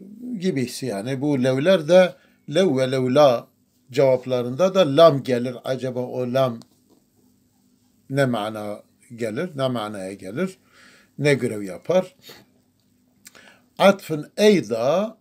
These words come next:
ala kavlihi lamut ta'rif. Bundan önceki lamul kasem, evet, lam-ı muvatti'e,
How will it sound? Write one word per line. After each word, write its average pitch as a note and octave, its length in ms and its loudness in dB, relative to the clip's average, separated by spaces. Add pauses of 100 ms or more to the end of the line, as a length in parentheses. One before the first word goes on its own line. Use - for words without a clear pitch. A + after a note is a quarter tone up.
(160)
ala C#3+ 380 -2
kavlihi E3+ 540 0
lamut F#3+ 400 2
ta'rif. A2 720 -6 (360)
Bundan D3 440 0
önceki C3+ 440 -4
lamul C#3 300 -2 (120)
kasem, D3 480 -4 (1300)
evet, G#2+ 300 -8 (1080)
lam-ı C#3 380 4
muvatti'e, A#2+ 800 -4